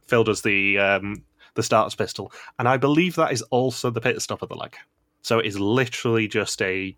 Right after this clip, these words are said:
a circuit in the show. <laughs> And I'm sure we'll talk about that next week.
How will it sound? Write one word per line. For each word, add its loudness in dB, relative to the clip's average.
a 2
circuit 0
in -4
the -8
show. -8
<laughs> 0
And -2
I'm -2
sure 6
we'll 4
talk 2
about 4
that 2
next -4
week. -6